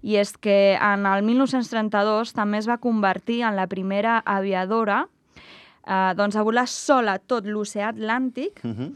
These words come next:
Speaker 1: Després es va convertir en la primera persona en fer-ho dues vegades.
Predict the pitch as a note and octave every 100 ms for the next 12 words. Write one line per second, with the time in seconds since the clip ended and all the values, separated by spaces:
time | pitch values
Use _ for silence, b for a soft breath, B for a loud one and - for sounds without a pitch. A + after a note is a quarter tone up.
0 | B B B B B G#3 A3+ A#3 C#4 D#4
1 | D#4+ C#4+ C#4+ C#4 C4+ B3+ B3+ A3+ G#3 G#3+
2 | A3+ B3 A#3+ A3 - A#3+ G3 G3 A#3 A3
3 | G3 G#3+ G3 F#3 F#3 A3 A#3+ E4 -